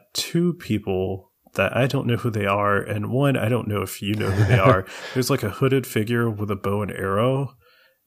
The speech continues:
Speaker 1: and on top of their hood, I can't tell if it's just leaves behind them,
Speaker 2: <laughs>
Speaker 1: but they appear to have, like, ears or horns that go above their head, like, pretty high. Um,
Speaker 2: Yeah,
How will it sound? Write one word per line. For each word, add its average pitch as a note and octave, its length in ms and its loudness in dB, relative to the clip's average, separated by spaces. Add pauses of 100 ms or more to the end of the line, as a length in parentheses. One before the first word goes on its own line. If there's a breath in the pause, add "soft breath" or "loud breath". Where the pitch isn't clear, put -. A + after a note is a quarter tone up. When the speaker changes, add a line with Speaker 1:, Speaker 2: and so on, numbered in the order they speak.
(120)
Speaker 1:
and A2 240 4
on A2 240 2
top D3+ 260 0
of D3+ 60 -4
their C3 100 6
hood, A2+ 260 0
I A2 80 2
can't D3 280 0
tell B2 440 2 (300 loud breath)
if A#2 160 -2
it's - 220 0
just - 200 0
leaves A2+ 320 0
behind G#2+ 420 0
them, G2 220 -2
Speaker 2:
<laughs> - 40 -16
Speaker 1:
but A2 160 0
they A2 160 2
appear C#3 420 0
to C3+ 120 0
have, G#2+ 400 -2
like, F#2+ 200 -4 (160)
ears A2 400 0
or F#2 120 -2
horns F#2+ 640 -2
that F#2 200 0
go A2+ 160 2
above A2 320 2
their G2+ 160 0
head, F#2+ 360 -2
like, F#2+ 220 0
pretty G#2+ 220 -4
high. F#2+ 360 0 (760 loud breath)
Um, F#2 300 4
Speaker 2:
Yeah, F#2 380 -2